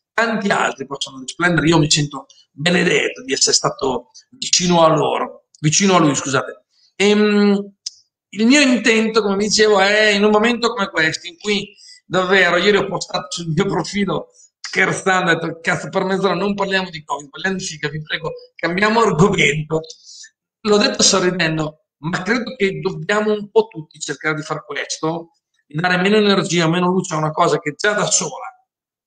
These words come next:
eh, se la sta prendendo, di dare invece energia, luce, eh, presenza, eh, crescita ai nostri obiettivi, a quello che vogliamo fare, a quello che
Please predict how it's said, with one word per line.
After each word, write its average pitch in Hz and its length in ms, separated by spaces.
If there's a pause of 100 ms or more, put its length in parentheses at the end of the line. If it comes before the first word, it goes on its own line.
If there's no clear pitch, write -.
eh, 131 340
se 143 160
la 139 60
sta - 240
prendendo, 165 460
di 151 140
dare 156 180
invece 151 280
energia, 147 480
luce, 165 520 (320)
eh, 139 440
presenza, 165 960 (280)
eh, 151 600
crescita 165 840
ai 147 120
nostri 160 220
obiettivi, 151 380
a - 40
quello 156 160
che 156 120
vogliamo 151 280
fare, 127 360
a - 40
quello 208 200
che 190 260